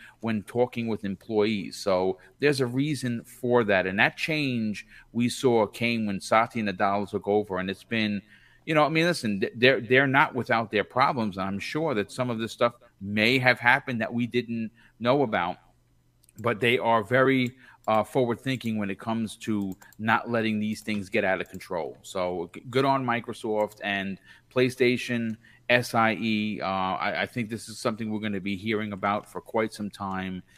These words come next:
And like I said, it started with the one create, uh, create, um, um, w-, the one female that stood up against the entire company. And now we have nine other women coming forward.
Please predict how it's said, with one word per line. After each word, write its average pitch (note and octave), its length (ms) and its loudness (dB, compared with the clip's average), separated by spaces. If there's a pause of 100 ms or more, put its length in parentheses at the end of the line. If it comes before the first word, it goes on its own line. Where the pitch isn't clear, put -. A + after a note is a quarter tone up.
(220)
And G2+ 220 0
like G#2 140 0
I G#2 60 0
said, G2+ 180 -2
it - 100 -4
started A2 340 0
with G#2+ 120 -8
the G#2 80 -2
one A2 240 -4
create, G#2 640 0
uh, G2 220 0
create, A2 600 -4
um, D2+ 360 -6 (520)
um, F2 360 -2
w-, A2+ 240 -4
the B2 100 0
one D3 220 4
female G#2+ 800 0 (300)
that G#2+ 280 2
stood - 400 6
up G#2+ 320 4
against A#2 400 -4
the G#2+ 140 -4
entire A2 440 2
company. F2+ 680 -6 (360)
And G#2+ 240 4
now A#2+ 200 4
we A#2+ 160 0
have G#2+ 260 2
nine A2+ 300 -2
other G#2+ 160 -4
women G2+ 320 -4
coming G2+ 260 -6
forward. G#2 380 2